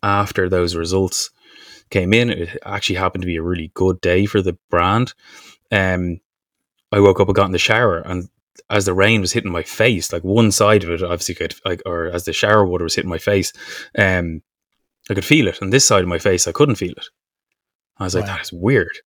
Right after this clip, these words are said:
Speaker 1: And then by the end of the day, I noticed that my hand had gone a bit funny, and my, I could, if I put my hands on my legs, I could feel one hand on one leg. I couldn't feel the other one really on my other leg. So my whole right side of my body had started to get a bit weird.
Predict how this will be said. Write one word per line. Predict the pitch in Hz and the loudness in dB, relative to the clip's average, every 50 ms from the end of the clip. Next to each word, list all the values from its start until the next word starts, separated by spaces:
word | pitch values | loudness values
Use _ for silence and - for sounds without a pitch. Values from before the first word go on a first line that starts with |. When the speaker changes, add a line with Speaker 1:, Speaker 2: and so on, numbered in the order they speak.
| _ _ _ _ _ _ _ _ - | _ _ _ _ _ _ _ _ -6
Speaker 1:
And | 98 95 98 104 | -4 0 2 4
then | 104 104 101 101 98 95 95 - - | 4 4 2 2 -2 -4 -6 -4 0
by | 104 101 104 | 2 2 2
the | 101 113 | 4 2
end | 127 143 147 | 2 2 0
of | 123 | 0
the | 101 | 0
day, | 92 107 104 104 98 95 90 | 2 4 4 4 4 2 0
I | 92 | 0
noticed | 98 104 107 104 95 - | 2 2 2 2 2 -2
that | 98 98 | -6 -8
my | 87 | -8
hand | - - - 104 98 101 107 104 95 | -6 -4 -2 -2 0 0 0 0 -2
had | 101 98 | -4 -4
gone | - 101 98 101 | -2 -2 -2 -2
a | 95 | 0
bit | - 101 95 - _ | -2 -2 -2 -4 _
funny, | - - - 110 104 104 104 104 101 98 _ _ _ _ _ _ _ _ _ _ _ | -14 -4 -2 0 0 0 0 -2 -4 -6 _ _ _ _ _ _ _ _ _ _ _
and | - 101 95 | -6 -4 -2
my, | 95 92 85 85 90 - _ _ _ - - - - - _ _ _ - - | 0 0 0 -2 -4 -8 _ _ _ -20 -18 -18 -20 -20 _ _ _ -10 -10
I | - | -8
could, | - - - - - - - - | -6 -8 -8 -10 -14 -20 -12 -12
if | 107 101 - | -10 -2 0
I | 104 98 | 2 2
put | - - - - | 2 0 0 0
my | 104 90 | 0 0
hands | 87 110 104 104 104 95 95 | 2 2 2 2 2 0 0
on | 92 90 82 | -2 -4 -4
my | 85 | -6
legs, | 87 92 98 107 107 101 98 92 | -4 0 0 0 0 -2 -4 -8
I | 82 | -10
could | - - 113 - - | -6 -6 -8 -8 -6
feel | - - - - 110 123 120 95 87 85 87 | -10 -10 -6 -4 -2 0 0 0 0 0 0
one | 92 104 107 101 92 | 0 2 2 2 2
hand | 92 98 95 92 85 | 0 -4 -6 -6 -6
on | 82 80 82 | -6 -6 -4
one | 92 101 104 | -2 -2 0
leg. | 95 80 80 80 | -2 -2 -6 -8
I | 80 - | -10 -8
couldn't | - 90 98 90 | -8 -6 -6 -4
feel | - 101 101 101 90 | -2 0 0 2 0
the | 85 82 | 0 -2
other | 87 92 | -4 -4
one | 90 80 78 | -4 -6 -6
really | 87 90 90 87 85 82 | -4 -4 -4 -4 -6 -10
on | 85 82 85 | -12 -14 -12
my | 87 87 | -8 -6
other | 92 92 - - | -4 -4 -4 -6
leg. | 76 82 - - | -8 -10 -12 -10
So | - - 92 | -10 -8 -6
my | 92 - | -6 -2
whole | - 147 131 104 | 0 2 2 4
right | 95 95 95 98 95 | 4 4 2 2 2
side | - 95 90 | 0 -2 -2
of | 87 90 | -2 -4
my | 82 82 | -8 -8
body | - 95 92 92 92 80 | -4 -4 -2 -2 -4 -6
had | 85 - - | -8 -10 -6
started | - 92 87 85 82 - | -4 -4 -4 -4 -6 -8
to | 87 | -10
get | - 82 80 | -10 -8 -8
a | 85 | -8
bit | 87 90 90 - - | -10 -12 -14 -16 -12
weird. | 98 90 92 95 90 85 - - | -6 -4 -2 -2 -2 -4 -6 -12